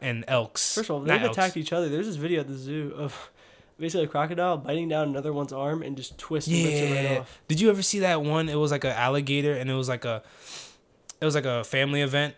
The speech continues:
Speaker 1: and, like, the trainer was, like, feeding the crocodile
Speaker 2: Oh, and bites his arm?
Speaker 1: and bites his hand, bites the
Speaker 2: Yeah.
Speaker 1: lady's hand, and, like, she's trying to get it out, and she starts rolling,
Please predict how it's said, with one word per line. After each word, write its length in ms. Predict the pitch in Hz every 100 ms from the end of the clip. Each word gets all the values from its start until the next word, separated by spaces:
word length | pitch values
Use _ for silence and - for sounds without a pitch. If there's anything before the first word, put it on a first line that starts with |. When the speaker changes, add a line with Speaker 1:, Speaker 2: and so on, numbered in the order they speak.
| -
Speaker 1:
and, 100 | 135
like, 140 | 123
the 60 | 117
trainer 340 | - 165 156
was, 100 | 135
like, 100 | 120
feeding 300 | 113 165 147
the 100 | 131
crocodile 440 | 117 - 143 139 131
Speaker 2:
Oh, 40 | 117
and 100 | 110
bites 240 | 151 156
his 100 | 147
arm? 160 | 151 160
Speaker 1:
and 120 | 139
bites 260 | 139 165 165
his 140 | 151
hand, 380 | - 165 170 160
bites 220 | 156 170 165
the 60 |
Speaker 2:
Yeah. 40 | 160
Speaker 1:
lady's 300 | 165 160 135
hand, 420 | 156 160 165 175 - _ _ _ _
and, 160 | 170 170
like, 160 | -
she's 160 | - 196
trying 180 | - 185
to 60 | 151
get 160 | 165
it 120 | 151
out, 200 | 156 165
and 100 | 139
she 60 | 143
starts 280 | - 170 127
rolling, 680 | 117 147 196 196 135 113